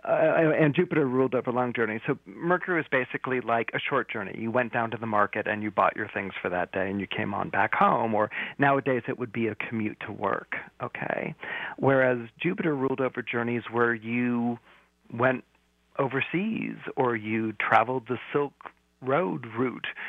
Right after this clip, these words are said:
You know, you, you were, you were involved in trading,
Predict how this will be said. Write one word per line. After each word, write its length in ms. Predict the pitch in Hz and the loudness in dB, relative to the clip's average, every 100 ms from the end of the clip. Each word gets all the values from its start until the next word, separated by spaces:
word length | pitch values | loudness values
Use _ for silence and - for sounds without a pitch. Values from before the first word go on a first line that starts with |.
| - | -8
You 80 | - | -2
know, 160 | 113 113 | 0 2
you, 420 | 110 117 127 - | 2 2 2 0
you 240 | 120 117 | -4 -2
were, 460 | 117 113 117 120 120 | 0 2 0 0 -4
you 220 | - 120 113 | -4 -2 2
were 140 | 120 | 2
involved 420 | 117 117 117 117 | 2 4 4 2
in 120 | 127 | -2
trading, 720 | 113 - 143 180 110 90 90 | -2 2 4 4 0 -2 -8